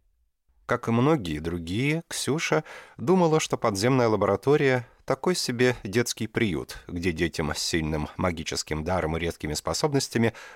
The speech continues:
помогали справиться со своей силой. Само собой, о том, что уникальные способности детям вживлялись в ходе болезненных и жестоких экспериментов,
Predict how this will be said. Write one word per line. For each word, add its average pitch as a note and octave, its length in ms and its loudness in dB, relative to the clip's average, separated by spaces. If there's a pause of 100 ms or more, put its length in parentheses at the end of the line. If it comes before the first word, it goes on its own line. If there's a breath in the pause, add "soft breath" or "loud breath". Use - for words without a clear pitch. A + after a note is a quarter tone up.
помогали A2+ 440 2
справиться G2+ 560 -2
со F2 120 -6
своей E2+ 320 -2
силой. G#1 440 -6 (960)
Само A2+ 300 2
собой, C3 500 2 (140)
о F2 100 0
том, G2+ 220 0
что E2+ 320 2
уникальные F2+ 640 0
способности F#2+ 840 -2 (120)
детям F#2+ 340 -2
вживлялись F2 540 -2
в - 40 -14
ходе E2 280 -2
болезненных E2+ 720 -2
и E2+ 80 -4
жестоких E2+ 540 -4
экспериментов, F2+ 800 -2